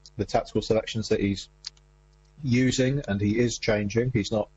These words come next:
sticking to the same formula when it, when it, when it isn't working. You've just got to hope that those changes and some better individual performances, uh,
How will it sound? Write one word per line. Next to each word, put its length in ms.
sticking 360
to 100
the 60
same 220
formula 440
when 160
it, 220
when 180
it, 160
when 140
it 80
isn't 180
working. 400
You've 120
just 140
got 140
to 80
hope 300
that 180
those 220
changes 540
and 100
some 180
better 280
individual 460
performances, 720
uh, 260